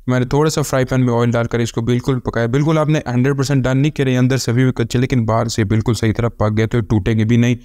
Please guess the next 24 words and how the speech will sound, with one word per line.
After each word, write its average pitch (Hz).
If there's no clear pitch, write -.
और 120
अच्छे 117
से 123
इनका 110
फ्लेवर 104
भी 101
आ 104
जाएगा। 98
अब 123
एक 127
पैन 127
में 131
ले 123
लेंगे 120
तकरीबन 135
हाफ 113
कप -
से 127
वन 117
थर्ड 113
कप -
ऑयल 113
ले 131
लेंगे। 117